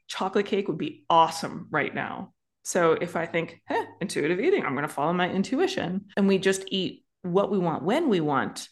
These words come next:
it's generally not going to produce weight loss. However, if we use hunger-led eating, which is another research-based strategy, there is evidence that that produces improvements, not only in lowering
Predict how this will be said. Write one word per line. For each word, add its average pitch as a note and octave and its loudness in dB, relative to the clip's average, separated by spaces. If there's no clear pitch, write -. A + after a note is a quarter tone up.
it's F3+ -2
generally G3 2
not E3 2
going D3 -2
to - -12
produce - -4
weight - -2
loss. - -10
However, A3+ 4
if C#4 -2
we F#3+ -2
use F3+ -2
hunger-led G3 2
eating, D3 0
which - -2
is D#3 -4
another E3+ 2
research-based D3+ -6
strategy, E3+ -4
there G3+ 2
is B3 4
evidence E3 0
that - -8
that D#3+ -2
produces D3 -4
improvements, - -2
not F3 2
only E3+ 4
in D#3 0
lowering C#3+ -2